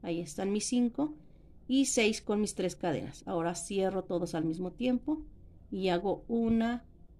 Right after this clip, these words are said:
dos cadenitas. Y así vamos a hacer este punto como si fuéramos haciendo un punto puff.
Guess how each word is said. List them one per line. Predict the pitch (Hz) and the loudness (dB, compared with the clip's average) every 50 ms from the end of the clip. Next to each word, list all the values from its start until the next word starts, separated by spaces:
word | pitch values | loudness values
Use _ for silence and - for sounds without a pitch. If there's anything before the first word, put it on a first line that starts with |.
| - - - | -18 -16 -14
dos | 190 185 196 196 190 180 - | -8 -4 -2 0 0 -2 -2
cadenitas. | - - 190 170 151 139 - - - - - - - - - - - - - - - - - - - - | -4 -4 -2 -2 -2 -2 -6 -8 -12 -14 -20 -20 -20 -20 -20 -20 -20 -20 -20 -20 -20 -20 -20 -20 -12 -4
Y | 233 247 247 | 2 2 2
así | 240 240 - 233 | 2 2 2 2
vamos | 233 220 220 214 208 - | 2 2 2 0 -2 -2
a | 196 | -6
hacer | 190 - - 196 196 196 196 - - - - - - - - - - - - | -4 -2 0 2 2 0 -2 -4 -12 -20 -20 -20 -20 -20 -20 -20 -20 -14 -6
este | - 202 185 180 - - - - 196 | -2 -2 -2 -2 -2 -6 -4 -4 -4
punto | 196 - 247 247 247 240 233 - 262 254 254 - - - - - - - - - - - - - - - - - - - - - - - - - - - - - - - - | -4 0 2 4 4 4 4 2 0 -2 -2 -6 -20 -20 -20 -20 -20 -20 -20 -20 -20 -20 -20 -20 -20 -20 -20 -20 -20 -20 -20 -20 -20 -20 -20 -20 -20 -20 -20 -20 -20 -18 -10
como | - 220 214 220 220 | -4 0 2 2 2
si | 220 - 214 | 2 0 -4
fuéramos | - 208 208 208 202 208 208 196 - - - 220 214 214 220 220 - | 0 0 2 2 2 2 0 -2 -4 -4 -4 -2 0 0 0 0 -2
haciendo | 190 180 - 202 196 190 190 190 | -4 -2 -2 -2 0 0 0 0
un | 185 175 | -2 -4
punto | - - 185 185 180 180 190 180 175 | -4 -2 -2 -2 -2 -2 -4 -4 -4
puff. | - - 240 226 - - - - | -4 -4 -4 -4 -4 -6 -18 -20